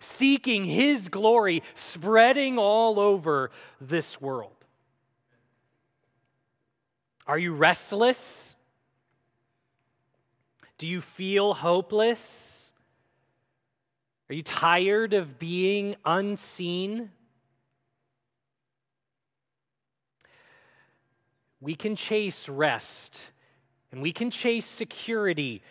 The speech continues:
and we can chase significance in a dozen different ways. And you know your temptations, and I know my temptations.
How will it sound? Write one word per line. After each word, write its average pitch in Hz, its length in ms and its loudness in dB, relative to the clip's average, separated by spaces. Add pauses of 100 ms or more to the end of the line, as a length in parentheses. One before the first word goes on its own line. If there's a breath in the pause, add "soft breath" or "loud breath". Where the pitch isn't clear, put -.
and 160 160 -6
we 214 120 0
can 240 180 -2
chase 233 420 -2
significance 190 1000 -2
in 185 100 -2
a 170 80 2
dozen 180 520 0
different 175 380 -8
ways. 160 540 0 (540 soft breath)
And 135 180 -10
you 170 320 -2
know 240 240 4
your 214 300 0
temptations, 180 960 -4 (160 loud breath)
and 165 120 -2
I 180 280 0
know 196 400 0 (180 soft breath)
my 160 380 -2
temptations. - 1300 -12